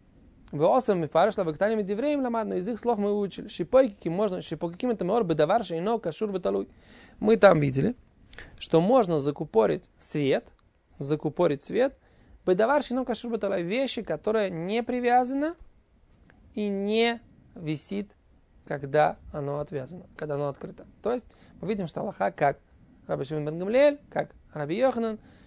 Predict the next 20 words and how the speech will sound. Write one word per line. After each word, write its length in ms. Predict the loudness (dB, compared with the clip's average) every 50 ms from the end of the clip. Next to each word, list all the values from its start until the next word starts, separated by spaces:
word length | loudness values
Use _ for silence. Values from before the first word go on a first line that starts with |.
| -20 -16
что 140 | -10 -4 0
достаточно 600 | 0 0 2 4 4 4 4 2 -2 -8 -8 -4
просто-напросто 840 | 0 0 0 0 0 -2 -2 -2 -2 -2 -2 -4 -6 -6 -10 -10 -10 _ _ _ _ -6
пред-, 320 | -4 -4 -4 -4 -6 -10 -4 0
предназначить 920 | 2 2 4 4 4 4 4 4 2 2 2 2 2 0 -2 -6 -6 -8 -14 -8 -4
это, 320 | -4 -4 -4 -4 -8 -10 -12 -16 -20 -20 -20 -18 -12
и 100 | -8 -4
это 420 | -4 -4 -4 -2 -4 -4 -4 -6 -10 -16 -20 _ _ _ -8
уже 380 | -6 -6 -2 -2 -2 -2 -2 -2
не 240 | -4 -4 -4 -2 -2
является 500 | 0 2 4 4 2 2 0 -4 -8 -8 -12 _ _ _ _ -6
дополнением 760 | -4 -2 0 2 0 2 0 -2 -2 -2 -4 -4 -6 -8 -10 -14 -20 -20 _ _ _ _ _
к 40 | -8
зданию, 420 | -4 0 2 2 2 2 0 -2
не 100 | -2 -4
является 320 | -2 0 0 0 0 -2 -6
строительством, 540 | -8 -6 -6 -6 -6 -10 -14 -12 -10 -8 -6
не 100 | -6 -4
является 320 | -2 -2 -4 -4 -4 -8
мукцией. 340 | -8 -8 -10 -12 -18 -18